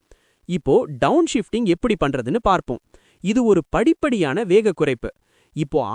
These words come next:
ஆறாம் கியர்ல போறீங்கன்னு வைப்போம், டிராஃபிக் மெதுவாகுது. சித்தாந்தம், கியரை குறைச்சு வேகத்தை குறைக்கக்கூடாது. பிரேக் போட்டு வேகத்தை குறைச்சிட்டு தான் கியரை குறைக்கணும். ஆறாம் to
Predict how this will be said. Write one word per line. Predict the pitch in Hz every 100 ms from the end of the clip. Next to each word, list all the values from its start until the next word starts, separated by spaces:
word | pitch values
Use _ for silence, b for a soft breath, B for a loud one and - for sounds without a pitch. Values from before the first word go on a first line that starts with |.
| 175
ஆறாம் | 269 233 220
கியர்ல | 160 151 131 113
போறீங்கன்னு | 151 214 175 151 202 135
வைப்போம், | 113 135 262 b b -
டிராஃபிக் | 247 294 247 - 185
மெதுவாகுது. | 247 220 139 110 - _ _ _ _
சித்தாந்தம், | - 240 294 226 120 - _ _ _ 113
கியரை | 117 190 294 302 -
குறைச்சு | 156 160 - 254 156
வேகத்தை | 185 165 226 196
குறைக்கக்கூடாது. | 190 180 147 127 107 95 - _ _ -
பிரேக் | 113 151 285 -
போட்டு | - 131 196 254 139
வேகத்தை | 202 220 185 135 -
குறைச்சிட்டு | 196 - 180 123
தான் | 139 240 147
கியரை | 226 302 208
குறைக்கணும். | 139 127 113 104 _ b b b b - 165
ஆறாம் | 311 320 180
to | 247